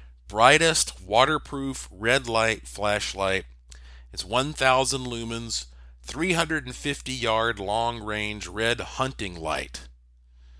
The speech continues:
So apparently hunters like to use these things because animals don't see red light as well. Costs thirty dollars and ninety-nine cents, uh, with free delivery. It's supposed to be here on Saturday.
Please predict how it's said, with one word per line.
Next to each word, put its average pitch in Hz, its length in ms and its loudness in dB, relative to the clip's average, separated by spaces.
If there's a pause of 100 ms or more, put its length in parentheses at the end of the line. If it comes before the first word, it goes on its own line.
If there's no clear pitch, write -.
(680)
So 101 220 -6
apparently 110 420 -4
hunters 104 480 -2
like 95 160 0
to - 100 -12
use 95 220 -4
these 90 220 -2
things 90 280 -8
because 87 360 -10
animals 98 560 -6
don't 90 180 -6
see 98 240 -2
red 87 300 -4
light 92 280 2
as 82 200 -12
well. 78 260 -8 (1160)
Costs 135 340 4
thirty 170 300 0
dollars 135 420 6
and 107 160 -4
ninety-nine 120 580 2
cents, - 680 2 (1080)
uh, 95 360 -2
with 92 120 -6
free 135 320 -2
delivery. 98 600 -2 (240)
It's 95 160 0
supposed 104 340 -2
to 95 80 -8
be 107 160 -6
here 98 260 -4
on 90 140 -6
Saturday. 87 680 -2